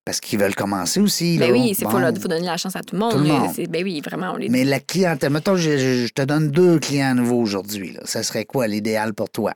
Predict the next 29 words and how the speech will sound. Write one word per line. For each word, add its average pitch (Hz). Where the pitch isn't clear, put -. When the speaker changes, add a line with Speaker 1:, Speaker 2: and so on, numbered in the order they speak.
Speaker 2:
Je -
te 240
dirais 214
qu'un 226
client 208
idéal 196
pour 185
nous, 208
c'est -
un 185
client 202
qui -
nous 175
fait 240
confiance. -
Speaker 1:
Ah 165
ah. 208
Speaker 2:
Euh, 170
tu -
sais, 220
tantôt, 208
on 214
parlait 202
chacun 196
de 190
sa 185
spécialité, 190
tout -
ça. 233